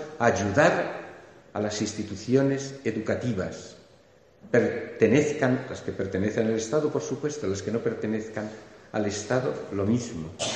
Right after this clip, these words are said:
y a ayudar al sostenimiento de esas instituciones.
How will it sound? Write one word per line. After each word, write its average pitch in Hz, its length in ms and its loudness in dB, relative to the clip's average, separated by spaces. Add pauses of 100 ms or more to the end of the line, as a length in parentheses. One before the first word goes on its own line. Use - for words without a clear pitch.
(520)
y 120 80 8
a - 520 2
ayudar 120 760 2 (600)
al 117 120 6
sostenimiento 117 1000 4 (1900)
de 107 240 4
esas 110 320 0
instituciones. 95 1040 -2